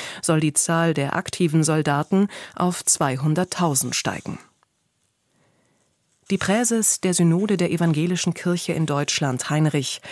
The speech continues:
kann sich einen allgemeinen Pflichtdienst für junge Menschen vorstellen. Dabei könne auch ein Dienst in der Bundeswehr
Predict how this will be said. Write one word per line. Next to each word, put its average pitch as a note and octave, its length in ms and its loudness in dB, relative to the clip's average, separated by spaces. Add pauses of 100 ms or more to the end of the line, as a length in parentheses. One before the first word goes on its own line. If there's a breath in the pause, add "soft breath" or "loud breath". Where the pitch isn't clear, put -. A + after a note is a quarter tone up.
(300 loud breath)
kann D#3 180 2
sich C#3+ 340 -2
einen D3 220 0
allgemeinen D#3 680 2
Pflichtdienst - 760 -2
für - 160 -2
junge D3+ 280 2
Menschen E3 380 2
vorstellen. - 680 -6 (580 loud breath)
Dabei C#3+ 320 0
könne D3+ 360 0
auch C#3+ 180 0
ein D#3+ 160 2
Dienst D#3 320 0
in E3 100 0
der D#3+ 120 0
Bundeswehr D#3+ 680 2